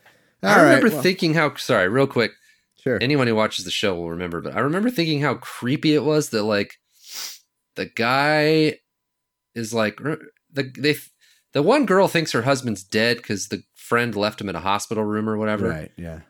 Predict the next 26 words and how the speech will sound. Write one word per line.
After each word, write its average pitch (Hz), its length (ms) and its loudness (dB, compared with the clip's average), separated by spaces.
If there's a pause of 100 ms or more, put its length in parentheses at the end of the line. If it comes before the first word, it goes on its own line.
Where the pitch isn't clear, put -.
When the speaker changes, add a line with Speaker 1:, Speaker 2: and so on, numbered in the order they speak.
(140)
Speaker 1:
But 110 140 -8
then 123 160 0
he's 110 180 -2
alive. 120 720 0
Spoiler 117 460 0
alert, 95 160 0
he's 87 120 -6
alive. 101 460 0
And 101 200 -6
then 113 200 0
it 90 80 -4
was 107 160 -6
like, 104 240 -2 (600)
the 117 100 -4
weird 131 380 0
friend 127 360 0
is 98 120 -8
like, 95 180 -2 (260)
tries 127 360 -2
to 107 80 -8
get 113 220 -4
with 117 140 -6
his 92 160 -6
wife. 98 440 -4
And 101 160 -8
then 98 340 -6